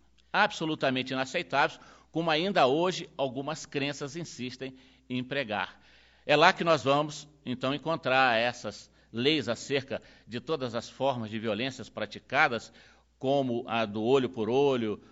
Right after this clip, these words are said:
do dente por dente, pé por pé, mão por mão. E a lei diz mais, se um, um boi matar alguém, o boi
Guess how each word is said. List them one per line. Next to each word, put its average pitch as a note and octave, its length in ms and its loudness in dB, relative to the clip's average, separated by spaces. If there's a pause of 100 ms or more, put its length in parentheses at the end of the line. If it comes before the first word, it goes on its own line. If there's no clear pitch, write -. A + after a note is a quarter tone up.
(140)
do A2+ 100 -6
dente C3 260 0
por G#2 140 -10
dente, C3+ 360 -2
pé A2 160 -2
por A2+ 160 -8
pé, B2+ 500 4
mão B2 180 0
por A2+ 220 -8
mão. C3+ 300 0 (240)
E F3+ 80 0
a E3 40 4
lei G3+ 200 0
diz G3+ 180 -8
mais, C3 460 -2 (340)
se - 300 -6
um, F#3 220 -2
um D#3+ 200 -2
boi C#3+ 500 0 (160)
matar D#3 640 4
alguém, C#3+ 460 0
o D#3 120 -2
boi C#3+ 480 0